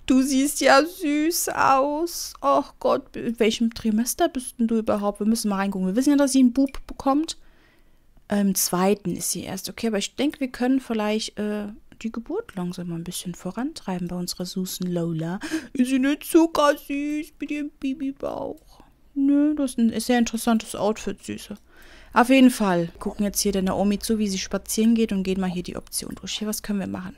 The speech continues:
Uhu Wellness. Gedanken über das Schwangersein. An-, Ansatz von Nichtwollen. Babynummer und Geschlecht entdecken. Entscheide dich für einen bevorzugten Babynamen. Mehr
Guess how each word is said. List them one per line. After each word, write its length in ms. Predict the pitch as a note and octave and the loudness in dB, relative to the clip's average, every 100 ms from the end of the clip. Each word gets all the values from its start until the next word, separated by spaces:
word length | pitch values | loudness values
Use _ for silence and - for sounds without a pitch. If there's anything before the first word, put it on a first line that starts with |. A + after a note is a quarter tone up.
| - - C#5+ - - - D#5 - _ _ - | -12 -8 -8 -10 -20 -12 -10 -10 _ _ -8
Uhu 280 | A3 G3+ G#3 | -6 -2 0
Wellness. 800 | G3 F#3 F3+ F3 D#3+ - - - - - | 2 2 2 0 -4 -4 -4 -6 -10 -10
Gedanken 300 | - G3 G3+ | -2 0 0
über 140 | G3 | 0
das 120 | F#3+ | 0
Schwangersein. 720 | - F#3+ F#3 F3+ - G2 G#2+ - | 0 -2 -2 -4 -6 -8 -8 -8
An-, 560 | - G3 G3+ G3+ G#3 G#3+ | -6 -4 -4 -4 -6 -8
Ansatz 380 | - G#3+ G#3+ G#3+ | -8 -4 -4 -6
von 120 | - | -4
Nichtwollen. 360 | G#3+ G#3+ - - - - | -2 -2 -8 -10 -10 -6
Babynummer 400 | - A3 A#3 A3+ | -2 0 2 0
und 100 | G#3+ | 0
Geschlecht 460 | - - F#3+ - - | -4 -4 -4 -6 -8
entdecken. 800 | E3 D#3+ - E3+ - E3 D#3 - | -8 -8 -4 -4 -4 -4 -4 -6
Entscheide 380 | F3+ F#3 G3+ G#3+ | -6 -2 0 0
dich 100 | A3 - | -2 -2
für 100 | - | -2
einen 180 | F#3+ F#3+ | -2 -2
bevorzugten 500 | F#3 - G3 - F3 | -4 -4 -6 -6 -2
Babynamen. 520 | F3+ G3 F3+ F3 F3+ - _ _ _ _ _ _ _ _ _ - | -2 -2 -4 -6 -8 -12 _ _ _ _ _ _ _ _ _ -10
Mehr 720 | - G3+ G3+ G#3 G#3+ A3 A#3 | -6 -2 -2 -2 -2 -2 -2